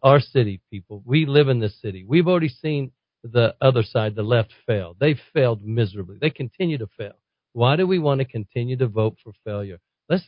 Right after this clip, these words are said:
let's give someone else a shot and see if we don't see a lot of changes that, that Counselor, uh, Lewis has just talked about and just brought out. I mean, he just, he knows what needs to be done.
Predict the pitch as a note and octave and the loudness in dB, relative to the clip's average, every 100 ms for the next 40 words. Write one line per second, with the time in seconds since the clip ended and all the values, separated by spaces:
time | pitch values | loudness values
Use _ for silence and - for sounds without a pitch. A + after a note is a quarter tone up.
0 | - F#3+ - G3+ G#3 F#3+ E3+ F3 C3 - | -4 -4 0 -2 0 2 2 0 -4 -4
1 | A2 E2 _ _ _ _ C3 B2+ - B2+ | -6 -6 _ _ _ _ -2 0 0 -2
2 | D3 C3+ C3 - - B2+ A#2+ A#2+ A#2 G#2+ | -2 -2 -2 -2 -6 0 2 2 0 -2
3 | - A#2 G#2+ G#2 A2 _ - A2+ - _ | -6 -8 -8 -12 -14 _ -12 -12 -12 _
4 | _ - B2 A#2 A#2+ A2 G#2+ A#2 A2+ A#2+ | _ 2 2 2 0 0 0 -6 -4 -2
5 | A2+ - G2+ A#2 - A#2 D3 A#2+ G#2+ F#2 | -2 -4 -8 -8 -2 0 0 -6 -12 -14
6 | - G#2+ G#2+ - B2 A#2 B2 C#3 A2+ A2 | -10 -8 -8 -2 0 2 2 0 -2 -10
7 | A2+ A#2+ A#2+ A2 B2+ _ _ _ C#3 B2 | -12 -12 -8 -4 -6 _ _ _ -2 2
8 | B2+ C#3+ C3+ C#3+ C3+ C3+ B2+ C3 C3 B2 | 4 4 4 0 0 -6 -4 -4 -2 2
9 | B2+ C#3+ | 2 0